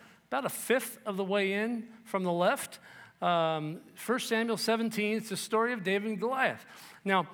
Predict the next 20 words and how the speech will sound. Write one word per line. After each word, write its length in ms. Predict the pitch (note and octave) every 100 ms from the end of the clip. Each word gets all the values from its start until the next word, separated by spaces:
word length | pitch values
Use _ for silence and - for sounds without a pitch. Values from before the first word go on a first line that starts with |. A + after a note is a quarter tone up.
| -
I'm 100 | G3
gonna 100 | C4+
put 240 | - C#4+ -
the 80 | G#3
words 320 | B3 B3+ F3+
up 160 | G#3
on 140 | G3 F#3
the 60 |
screen, 540 | D3 - B3 F3+ F3+ F#3 - -
but 160 | F3 F3+
if 180 | F3+ F3+
you, 300 | F#3+ F#3 F#3
you, 300 | F#3 F#3+ F#3+
you 140 | F3+ F3+
wanna 180 | G3
follow 400 | F3+ - G3+ G3
along, 220 | G3+ G3+ E3+
that'd 100 | F3+
be 80 |
great. 320 | D#3 F#3+ G3+